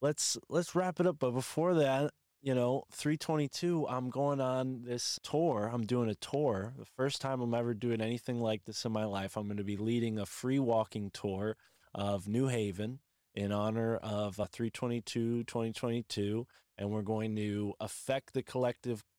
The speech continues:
consciousness in a positive way and shed light on some of the darker, murkier corners of New Haven's history. So, and, uh, we will be sure to wish you a big, bold, happy birthday that day, brother.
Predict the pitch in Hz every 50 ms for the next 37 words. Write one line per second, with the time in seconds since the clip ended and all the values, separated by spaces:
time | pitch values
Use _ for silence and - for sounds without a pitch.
0 | _ - - - 120 120 120 113 - 127 117 - - 120 117 - - - 110 98
1 | 92 - - 120 117 120 120 117 110 113 110 107 101 98 101 98 101 107 107 107
2 | 107 104 104 104 - _ _ - _ _ _ - 92 95 92 92 90 - - -
3 | 120 113 107 104 104 104 107 107 107 107 104 - 107 104 101 98 - - 113 107
4 | 104 104 95 101 92 90 90 101 101 104 98 - - 107 104 101 101 101 104 101
5 | 101 - - 110 101 101 101 98 - - - - 107 107 104 101 98 95 95 95
6 | 95 92 87 - - - 95 95 92 92 92 90 92 98 98 95 92 92 98 95
7 | 95 92 98 95 90 - - - 92 92 - - - - 85 90 90 90 87 -
8 | _ _ _ _ _ _ - - - 90 85 85 85 85 87 - - 98 95 95
9 | 92 92 95 104 107 110 107 107 95 90 101 98 - - - 113 107 104 92 -
10 | - - 101 98 95 95 98 98 101 92 - - - 104 98 92 92 90 87 90
11 | - 107 104 98 95 98 95 - 104 101 98 95 87 92 92 98 92 87 - 98
12 | 95 85 92 90 87 85 - - 85 85 85 85 87 87 90 - - 90 90 87
13 | - 90 92 90 90 95 95